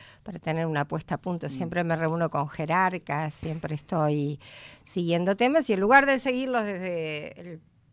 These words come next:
Speaker 1: Palacio Legislativo, los sigo desde la torre.
Speaker 2: Y, por ejemplo, y en la conversación con Lacalle anoche, ¿no? Cuando,
Speaker 1: Mm.
Speaker 2: cuando firmaron el traspaso de mando, digamos, en esa pasada de posta,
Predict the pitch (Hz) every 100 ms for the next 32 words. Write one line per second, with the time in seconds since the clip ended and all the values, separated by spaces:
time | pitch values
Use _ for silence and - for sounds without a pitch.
0 | _ - 170 185 180 185 175 165 170 175
1 | 180 202 160 156 165 156 151 135 147 -
2 | 143 127 - 135 131 131 123 139 127 123
3 | 131 123 135 135 120 127 165 170 160 135
4 | 131 123 117 107 110 120 104 107 120 143
5 | 131 117 110 233 196 117 104 - 117 117
6 | 131 127 117 104 110 113 - 120 120 117
7 | 117 110 104 110 107 101 - - - -
8 | 123 160 170 147 135 156 147 139 123 131
9 | 107 - 110